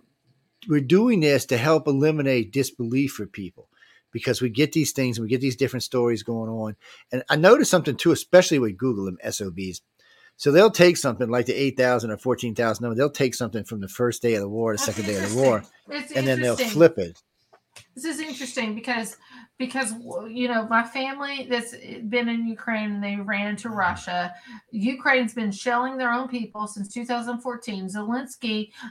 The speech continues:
Speaker 2: actually took his opponents, jailed them, a-, and, and has also put the Christian church,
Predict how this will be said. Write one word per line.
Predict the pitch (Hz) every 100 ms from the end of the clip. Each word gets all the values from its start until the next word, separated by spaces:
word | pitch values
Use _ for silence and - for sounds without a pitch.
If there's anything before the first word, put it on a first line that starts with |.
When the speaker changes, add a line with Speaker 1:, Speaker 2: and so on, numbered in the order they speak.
| -
Speaker 2:
actually | 220 - 240 214 - 233 -
took | 277 269
his | - 277 214 -
opponents, | - 262 269 226 220 220
jailed | 185 - 247 254 240 220
them, | 202 196 202 -
a-, | 233 -
and, | 220 214 208 196 -
and | 220 214 214 202
has | 196 208
also | - 226 269 - 240 214 208 - - 202 -
put | 262 254
the | 240
Christian | - 320 370 254
church, | 233 220 214 -